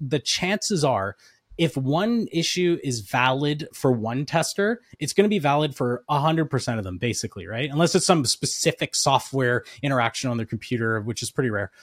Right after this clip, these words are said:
If it's a driver problem, it means it would affect literally anyone that's maybe playing the same game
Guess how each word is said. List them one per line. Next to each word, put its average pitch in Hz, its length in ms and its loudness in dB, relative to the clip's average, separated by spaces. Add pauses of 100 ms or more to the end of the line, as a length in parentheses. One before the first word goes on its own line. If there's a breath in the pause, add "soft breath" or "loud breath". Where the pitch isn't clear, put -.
(180 soft breath)
If 165 120 0
it's 160 120 -2
a 147 60 0
driver 165 460 0
problem, 143 560 -2
it 147 80 -8
means 143 220 -2
it 139 80 2
would 139 80 2
affect - 380 -4
literally 131 480 4
anyone 117 520 -2
that's - 300 -4 (100)
maybe 123 300 0
playing 117 300 -6
the 110 80 -4
same 113 180 -4
game 151 380 -4